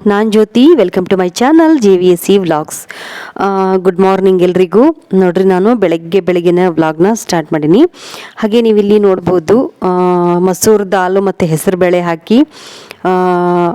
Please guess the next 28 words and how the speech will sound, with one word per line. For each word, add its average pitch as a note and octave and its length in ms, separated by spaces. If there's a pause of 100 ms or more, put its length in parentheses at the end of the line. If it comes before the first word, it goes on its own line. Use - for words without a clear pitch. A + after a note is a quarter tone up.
(240)
ಇವತ್ತು, F#3 500 (120)
ಆ, F3 120
ಸಾಂಬಾರ್ F#3+ 400
ಮಾಡೋಣ F3+ 320
ಅಂತ E3+ 200
ಹೇಳಿ F3 420
ನೋಡ್ರಿ, F3+ 280
ಹೆಸರು E3+ 260
ಬೇಳೆ F#3 260
ಮತ್ತೆ G#3+ 540
ಮಸೂರ್ F3 500
ದಾಲ್ E3+ 180
ಹಾಕಿ E3+ 400 (440)
ಕ್ಲೀನಾಗಿ G3 480
ತೊಳೆದು F3 420
ಇಟ್ಕೊಂಡೆ. E3+ 560
ಈಗ F3+ 320 (600)
ಇದಕ್ಕೆ F#3+ 360
ಒಂದು F#3+ 440 (120)
ಟೊಮೆಟೊ F3+ 340
ಹಣ್ಣು F#3 340
ಹಾಗೆ G3 280
ಒಂದು G3+ 280
ಹೀ-, F3 400
ಹೀರೆಕಾಯಿನ G3 580
ಹೆಚ್ಚಿ A#3 440
ಹಾಕ್ತಾ G3 360
ಇದ್ದೀನಿ. F3 360